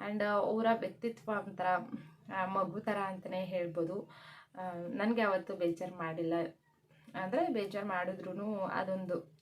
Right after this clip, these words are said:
ಅದಕ್ಕೆ ಸಿಚುವೇಶನ್‌ಗಾಗಿರುತ್ತೆ ಅಷ್ಟೇ. ಆ, ಕೆಲವೊಂದ್ಸಲ ಎಂಥ ರಿಲೇಷನ್‌ಶಿಪ್ ಆದ್ರೂ ಕೆಲವೊಂದಿಷ್ಟು ಬೇಜಾರುಗಳು, ಜಗಳಗಳು ಇದ್ದೇ ಇರುತ್ತೆ. So ನಮ್ಮಲ್ಲೂ ಕೂಡ ತುಂಬ ಜಗಳಗಳಾಗ್ತಿರುತ್ತೆ. And ತುಂಬ ಅಂದರೆ ತುಂಬ ಕಾಳಜಿ, ಪ್ರೀತಿ ಎಲ್ಲ ಇರುತ್ತೆ, ಎಲ್ಲ ಮಿಕ್ಸ್ ಇದ್ರೇನೆ ಅಲ್ವಾ?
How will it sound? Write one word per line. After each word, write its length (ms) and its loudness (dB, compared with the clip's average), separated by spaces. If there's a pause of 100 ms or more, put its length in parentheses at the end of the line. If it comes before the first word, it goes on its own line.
ಅದಕ್ಕೆ 560 0
ಸಿಚುವೇಶನ್‌ಗಾಗಿರುತ್ತೆ 1120 -2
ಅಷ್ಟೇ. 340 -8 (360)
ಆ, 140 -2
ಕೆಲವೊಂದ್ಸಲ 500 0
ಎಂಥ 320 0
ರಿಲೇಷನ್‌ಶಿಪ್ 600 -4
ಆದ್ರೂ 340 -4
ಕೆಲವೊಂದಿಷ್ಟು 560 -8
ಬೇಜಾರುಗಳು, 800 -2
ಜಗಳಗಳು 460 -4
ಇದ್ದೇ 260 -4
ಇರುತ್ತೆ. 420 -2 (380)
So 100 2
ನಮ್ಮಲ್ಲೂ 340 6
ಕೂಡ 180 0
ತುಂಬ 300 -4
ಜಗಳಗಳಾಗ್ತಿರುತ್ತೆ. 1200 -2
And 380 -4
ತುಂಬ 480 -4
ಅಂದರೆ 240 0
ತುಂಬ 180 -6
ಕಾಳಜಿ, 600 -4
ಪ್ರೀತಿ 340 -8
ಎಲ್ಲ 400 -2 (120)
ಇರುತ್ತೆ, 280 -2
ಎಲ್ಲ 160 0 (100)
ಮಿಕ್ಸ್ 240 -12
ಇದ್ರೇನೆ 340 -2
ಅಲ್ವಾ? 400 -4